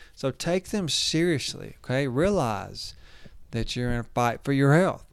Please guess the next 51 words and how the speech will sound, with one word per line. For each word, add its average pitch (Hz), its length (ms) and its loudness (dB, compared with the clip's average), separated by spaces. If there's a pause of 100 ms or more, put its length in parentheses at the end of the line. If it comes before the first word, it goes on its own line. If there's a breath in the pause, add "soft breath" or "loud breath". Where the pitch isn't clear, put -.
(380 soft breath)
And 110 340 -6
if 107 160 -8
you're 127 100 0
not 143 320 0
signed 143 340 -2
up 135 180 -4
to - 100 -12
my 113 200 -4
email 120 500 -4
community, 127 580 -4
you 135 80 -4
need 110 220 -6
to 120 60 -2
do 131 120 2
that. 139 320 0
You - 80 -14
go 117 80 -2
to 104 80 -4
roy 110 260 -2
trent 117 260 -10
childers 110 300 -8
dot 104 180 -4
com, 143 380 -4 (320 soft breath)
scroll 143 380 2
down 139 300 2
till 123 80 0
you 117 140 -4
see 123 360 -2
where 120 160 -2
you 117 100 -4
put - 240 -10
your - 100 -12
email 151 420 0
in 147 180 0
and 120 100 -4
do 127 200 2
that. 113 400 -2 (840 soft breath)
You'll 131 160 0
get 131 200 4
a 127 60 2
free 131 320 4
grocery 123 380 4
shopping 113 480 -2
guide 110 420 -2
from 131 320 -2
me 139 240 0
as 127 160 -2
a 143 80 -2
thank 110 400 -6
you 107 240 -4
for 101 560 -4